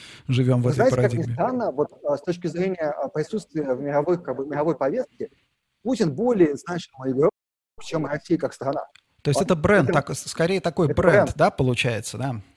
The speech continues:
Speaker 2: Это очень сильный бренд, при том, что его активно используют, в том числе во внутренней политической борьбе в разных странах. Где-то им пугают, где-то, наоборот, как ролевую модель.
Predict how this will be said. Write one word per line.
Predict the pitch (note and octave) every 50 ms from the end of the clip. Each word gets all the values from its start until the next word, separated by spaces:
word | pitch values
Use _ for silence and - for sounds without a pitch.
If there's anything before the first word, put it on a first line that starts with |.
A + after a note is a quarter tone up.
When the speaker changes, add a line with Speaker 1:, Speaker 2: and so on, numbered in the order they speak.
| _ -
Speaker 2:
Это | E3 E3+ G3+ F#3+
очень | - G#3+ G#3 A#3 A3 - F#3+ F3
сильный | - G3+ F#3+ F3 - D#3+
бренд, | C#3 D3 D#3+ G3+ A3+ A3+ F3+ -
при | D#3 D3
том, | - - F#3+ F#3+ F3+
что | - - -
его | E3+ E3+ D#3 F3+ G3 F#3+
активно | D#3 - - G#3+ G#3+ G#3 F#3+ F3 E3
используют, | D3+ - - - G3+ F3+ E3
в | -
том | F#3 F#3 F3
числе | F3 - - -
во | C3+ C#3+ C#3+
внутренней | C#3 E3+ G3 D#3+ E3 D#3+
политической | - E3 D#3+ F3+ E3+ - - C#3+ C3
борьбе | - E3 D3 D3 C#3 D3 F#3+ G#3 G#3 G3+ - - - _ _ _ _ -
в |
разных | E3 E3 E3+ - - -
странах. | - - - D#3 D#3+ D#3 D#3 D3 C#3 C3 _ _ _ _ _ _ _
Где-то | _ - A3+ - E3+
им | E3+ D#3+ -
пугают, | - E3+ D#3 A#2 D3+ D3+ D#3+ E3 E3 D#3+ D3+ C#3+ - _ _ _ _ _ _ _ _ _ _
где-то, | - A#2+ A3 A3+ G3+ F3
наоборот, | F3 E3 C#3+ E3+ F#3 F3+
как | - - -
ролевую | D#3 D3+ D#3 D3+ D3+ D#3+ D3+ D3
модель. | D3 C#3+ C#3+ - D3+ D3 C3+ B2 C3